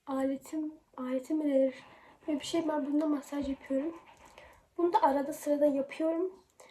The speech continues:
Bu, e, bunu ben saçım çok yağlı olduğu bir dönemde almıştım. Saçım böyle çok kepekliydi, yağlıydı falan. O dönemde her duştan sonra bunu yapıyordum. Ve o zaman gerçekten çok etkili olmuştu ve saçımın yağı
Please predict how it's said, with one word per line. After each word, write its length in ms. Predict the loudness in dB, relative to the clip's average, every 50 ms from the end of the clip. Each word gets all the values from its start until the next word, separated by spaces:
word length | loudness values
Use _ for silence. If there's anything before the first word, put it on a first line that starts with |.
| -20 _ _ _ _ _ _ 0
Bu, 100 | 4 6 6 6 6 4 -4 -20 -20 -16 -10
e, 60 | -6 -4 -4 -4 -4 -6 -6 -8 -10 -12 -14 _ _ _ _ _ _ -14 -8
bunu 200 | -6 -4 -2 0
ben 240 | 2 2 2 0 -4 -8 -10
saçım 200 | -12 -10 -10 -6
çok 280 | -4 -6 -6 -4 -2
yağlı 420 | -2 -2 0 0 -2 -2 -2 -2 -2
olduğu 320 | 0 0 -2 -2 -2 -4
bir 120 | -2 0
dönemde 400 | 2 2 2 2 -2 -2 -2 -2
almıştım. 420 | -2 -2 -4 -4 -6 -8 -14 -20 -20 _
Saçım 300 | -20 -20 -10 -4 -4 -2
böyle 100 | -2 -4
çok 180 | -8 -12 -16 -18
kepekliydi, 720 | -10 -6 -4 -4 -4 -2 0 0 0 0 0 -2 -4 -4 -8 -12 -20 -20 -20 -20 -20 _ _ 0
yağlıydı 500 | 4 4 6 6 4 2 -2 -4 -8 -10
falan. 400 | -6 -4 -2 -2 0 -2 -4 -6 -10 -12 -20 -20 -20 -20 -20 -20 -20 _ -6
O 120 | -4 -2 0
dönemde 440 | 0 0 -2 -4 -6 -6 -8 -8
her 460 | -8 -8 -4 0 0 0 0 0 -4 -16
duştan 360 | -16 -14 -10 -8 -6 -6 -6
sonra 300 | -6 -6 -6 -6 -6 -6 -8 -12 -12 -8 -4
bunu 200 | 0 0 2 2
yapıyordum. 580 | 2 0 -2 -2 0 0 2 2 2 0 -2 -4 -6 _ _ _ _ -18 -16 -16 -16 -16 -16 -10 -6
Ve 40 | -4
o 60 | -4
zaman 280 | 0 2 2 2 2 2
gerçekten 380 | 0 -2 -4 -4 -2 -2 -2
çok 240 | -2 -4 -8 -10 -8
etkili 340 | -8 -8 -6 -4 0 0 2
olmuştu 460 | 2 0 0 -4 -8 -10 -8 -6 -4
ve 80 | -4 -6
saçımın 480 | -6 -6 -10 -8 -6 -6 -4 -2 0
yağı 340 | 2 2 4 4 2 0 -2